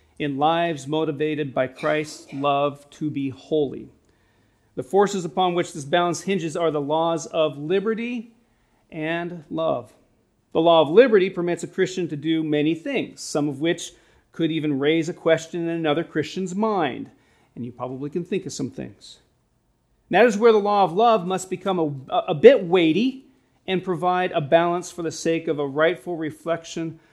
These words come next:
of Christ and for the strengthening of the weaker brother or sister. The law of love motivates the Christian to sacrifice this liberty rather than to cause the weaker brother or sister to falter in his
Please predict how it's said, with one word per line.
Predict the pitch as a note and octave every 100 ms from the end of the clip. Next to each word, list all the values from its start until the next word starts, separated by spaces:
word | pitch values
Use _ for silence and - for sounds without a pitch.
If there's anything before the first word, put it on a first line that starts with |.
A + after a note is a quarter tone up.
| _ -
of | C#3+ -
Christ | - F3+ F3 F3+ F3 -
and | D#3
for | D#3
the | C3
strengthening | - - F3 F3+ E3+ E3+ D3+
of |
the | C3+
weaker | B2 D#3 D#3 F3+
brother | D3+ D3+ C#3+ C#3 C#3+ C#3+
or | D#3 C#3+
sister. | - - D#3 - C3 - _ _ _ _ _ _ _ _ _ -
The | D#3
law | D#3+ F#3+
of | D#3
love | D#3+ E3+ D3
motivates | D#3 D#3+ D#3 D#3
the | D#3
Christian | - F3 - D#3
to | B2+
sacrifice | E3+ E3 D#3 - D#3 D3+ - _ _
this | D#3+ D3+
liberty | D#3 E3 D3+ C#3+
rather | D3 D#3 D#3
than | D#3 D3
to |
cause | D3 - F3 E3 -
the |
weaker | D3 D3+ D#3
brother | C3+ C#3+ D3+
or |
sister | D3+ C#3+ - D3
to | D3
falter | - D#3 C3+ C#3 D3 - _ -
in | D3+
his | D#3 D3+